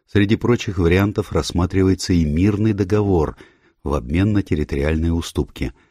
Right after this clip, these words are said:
как это было с Брестским миром в тысяча девятьсот восемнадцатом году. Для секретной передачи предложения Москвы нужен посредник. Всплывает имя болгарского царя Бориса Третьего.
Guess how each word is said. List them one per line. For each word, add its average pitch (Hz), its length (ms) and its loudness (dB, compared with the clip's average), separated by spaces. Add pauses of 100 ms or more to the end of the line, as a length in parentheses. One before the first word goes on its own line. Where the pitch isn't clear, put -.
(240)
как - 180 -2
это 95 140 -6
было 101 300 0
с 76 80 -4
Брестским 69 720 -2
миром 107 300 0
в - 100 -10
тысяча 95 380 -2
девятьсот 80 480 -4
восемнадцатом 67 680 -6
году. 65 300 -8 (960)
Для 92 140 2
секретной 107 540 0
передачи 85 480 0
предложения 73 580 0
Москвы 78 600 -2 (340)
нужен 76 340 -2
посредник. 71 720 -4 (480)
Всплывает 85 840 0
имя 101 300 2
болгарского 80 1160 -2
царя 78 420 -4
Бориса 71 560 -6
Третьего. - 560 -6